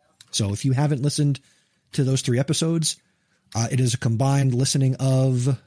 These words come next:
one, two, a little over three hours. So, uh, it, it's fifty-eight minutes, an hour, and an hour five. All really good. Listen at one and a half speed, and you will certainly be more informed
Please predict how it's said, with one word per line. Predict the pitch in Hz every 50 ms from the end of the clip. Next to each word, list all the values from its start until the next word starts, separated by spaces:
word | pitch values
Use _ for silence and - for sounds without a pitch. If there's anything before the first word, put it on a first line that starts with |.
| _ _ _ _ 143
one, | 131 127 127 120 110 101 98 92 - _ _ _ -
two, | - - 147 135 120 113 107 98 -
a | _ _ _ _ _ _ _ _ _ _ _ - 202
little | 226 202 190
over | 151 131
three | 123 - - 143 127
hours. | 117 117 120 120 120 123 120 - - - _ _ _ _ _ _ _ _ _ _ _ -
So, | - - 120 113 110 110 - _ _ _ _ _ _ _ _ _ _ _ _ _ _ _ _ - - _ _ _ _ _ - -
uh, | 170 175
it, | 180 190 190 170 156 -
it's | - - -
fifty-eight | - - 165 - - 139 143 135 131
minutes, | 135 135 131 - - - -
an | - 117 113
hour, | 120 120 117 117 120
and | - 120 113 113 110
an | 110 110
hour | 107 110 98
five. | - - - - - - - - _ _ _ _ - - _ _ -
All | 160 156 151 139
really | 139 135 127 123
good. | 110 113 110 107 123 -
Listen | 190 254 - - 254
at | 214 185
one | 180 180 180
and | 170
a | 156
half | 123 160 151 -
speed, | - - 175 156 110 101 101 - _ _ _ _ _ _ _ -
and | - 120 120 120 120 117 117 113 107 - _ _ _ _ -
you | 131 127
will | 123 117
certainly | - - 135 - 120 120 113
be | 104 120 120 113
more | 110 123 127 135 143 139
informed | 131 131 - - 131 117 113 110 107 101